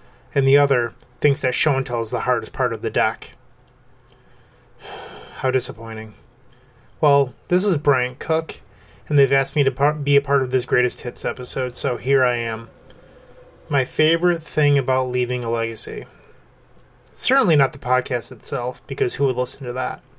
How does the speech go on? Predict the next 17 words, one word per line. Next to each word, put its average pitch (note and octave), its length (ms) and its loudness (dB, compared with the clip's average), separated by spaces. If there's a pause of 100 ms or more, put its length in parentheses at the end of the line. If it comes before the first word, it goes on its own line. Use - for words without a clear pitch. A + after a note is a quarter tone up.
(720)
For D3+ 160 0
me, F#3+ 380 4 (1300)
it's E3+ 160 -2
more C4 180 4
about F#3+ 220 2
the C#3 100 2
events. A2+ 560 -4 (640)
Legacy F#3+ 440 4
is C#3 120 4
about C3 180 0
the - 80 -2
community B2+ 500 -2
and A#2 120 -4
the A2+ 40 -8
people A#2 440 -4
in A#2+ 80 -4
it, A#2+ 160 -4